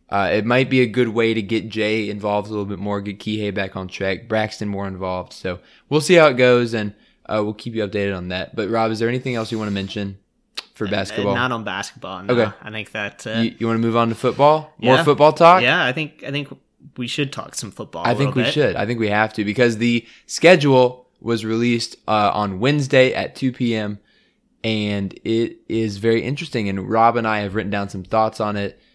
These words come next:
Speaker 1: Rob, what, what's kind of the first thing you saw on the schedule that you, you liked or that you noticed?
Speaker 2: Uh, there's a lot of things I like about the schedule, honestly. Um,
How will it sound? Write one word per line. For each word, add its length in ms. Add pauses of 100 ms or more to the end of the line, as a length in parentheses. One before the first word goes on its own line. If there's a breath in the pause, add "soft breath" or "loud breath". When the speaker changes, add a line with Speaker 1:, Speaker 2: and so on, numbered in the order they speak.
(120)
Speaker 1:
Rob, 340
what, 280
what's 200
kind 180
of 80
the 80
first 320
thing 160
you 140
saw 520 (140)
on 140
the 60
schedule 560
that 380
you, 440
you 200
liked 460 (320)
or 160
that 160
you 140
noticed? 560
Speaker 2:
Uh, 100
there's 240
a 60
lot 180
of 100
things 240
I 60
like 220
about 200
the 60
schedule, 380
honestly. 680
Um, 600